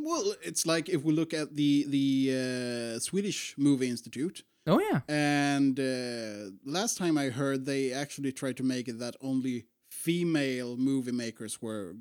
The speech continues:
Speaker 1: going to be granted money through them.
Speaker 2: You have already a very small percentage of good Swedish movies.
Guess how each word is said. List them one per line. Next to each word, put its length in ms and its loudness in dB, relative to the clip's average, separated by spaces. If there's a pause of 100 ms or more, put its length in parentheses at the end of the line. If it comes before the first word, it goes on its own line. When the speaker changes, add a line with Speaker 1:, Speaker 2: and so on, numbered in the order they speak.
Speaker 1:
going 180 -4
to 100 -14
be 100 -6
granted 540 -6 (180)
money 300 -6 (480)
through 200 0
them. 240 -12 (1500)
Speaker 2:
You 180 2
have 380 0 (760)
already 680 6
a 200 2
very 560 4
small 540 2
percentage 640 -2
of 200 -4
good 240 2
Swedish 300 -4
movies. 280 0